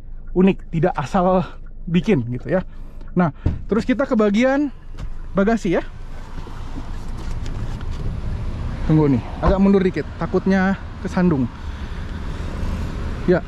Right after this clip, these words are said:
kita ke bagian bagasi. Wah, sana belum dimatiin, lupa. Gak apa-apa, nanti kita sambil jalan kita matiin. Ini bagian bagasinya. Tadi posisinya masih, eh, tujuh seater ya. Ini kita lihat posisi tujuh seater dulu. Guguk.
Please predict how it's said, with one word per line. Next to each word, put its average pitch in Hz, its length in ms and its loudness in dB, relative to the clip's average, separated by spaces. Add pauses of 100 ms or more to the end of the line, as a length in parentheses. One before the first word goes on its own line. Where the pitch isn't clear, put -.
(120)
kita 269 240 2
ke 240 80 4
bagian 220 320 6
bagasi. 214 480 4 (800)
Wah, - 160 0
sana 208 240 4
belum 190 160 6
dimatiin, 175 320 2
lupa. 170 240 2 (460)
Gak 196 80 2
apa-apa, 226 320 2
nanti 170 160 0
kita 202 160 2
sambil 190 160 4
jalan 196 240 2
kita 175 160 2
matiin. 147 400 0
Ini 220 80 4
bagian 185 320 4
bagasinya. 190 480 2 (320)
Tadi 226 240 4
posisinya 285 480 2
masih, 233 400 4 (560)
eh, 220 560 4
tujuh 226 240 6
seater 233 240 4
ya. 180 160 2
Ini 233 240 4
kita 226 240 0
lihat 202 160 2
posisi - 240 -2
tujuh 190 160 2
seater - 240 2
dulu. 143 160 0 (3500)
Guguk. 160 400 4